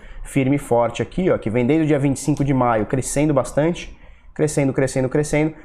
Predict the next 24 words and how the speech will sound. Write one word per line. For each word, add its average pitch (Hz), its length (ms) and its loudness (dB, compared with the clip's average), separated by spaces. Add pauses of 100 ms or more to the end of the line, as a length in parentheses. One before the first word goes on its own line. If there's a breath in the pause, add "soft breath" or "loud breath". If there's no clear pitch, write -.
Ela 143 160 4
tava 135 220 2
aqui 131 140 -2
no 127 60 2
dia 120 100 2
vinte 123 160 0
e - 20 -10
cinco 131 220 -2
de 127 80 0
maio 120 220 2
em 135 80 4
oito 143 260 2
mil 135 180 2
e 123 40 0
trinta 127 240 0
e 131 60 0
cinco, 160 220 0
nesse 170 220 0
momento 165 380 2
oito 165 200 2
mil 160 220 2
quinhentos 165 280 0
e 202 40 -2
pouco, - 420 -2